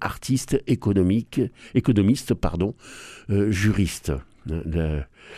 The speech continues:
l'âge du progrès scientifique a vu un nombre considérable de savants extraordinaires sortir des rangs des jésuites. Le, le jésuite Saint-Vincent jeta les bases de la géométrie analytique.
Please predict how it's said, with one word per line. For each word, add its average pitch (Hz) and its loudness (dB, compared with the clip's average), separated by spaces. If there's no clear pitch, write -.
l'âge 107 4
du 107 2
progrès 117 4
scientifique - 2
a 92 4
vu 92 4
un 92 6
nombre 98 2
considérable 135 2
de 92 2
savants 92 0
extraordinaires 87 0
sortir - -6
des 117 6
rangs 101 4
des 98 6
jésuites. 82 2
Le, 76 0
le 85 2
jésuite 82 0
Saint-Vincent 95 2
jeta 78 -2
les 80 2
bases 82 2
de 78 0
la 82 4
géométrie 87 0
analytique. 87 0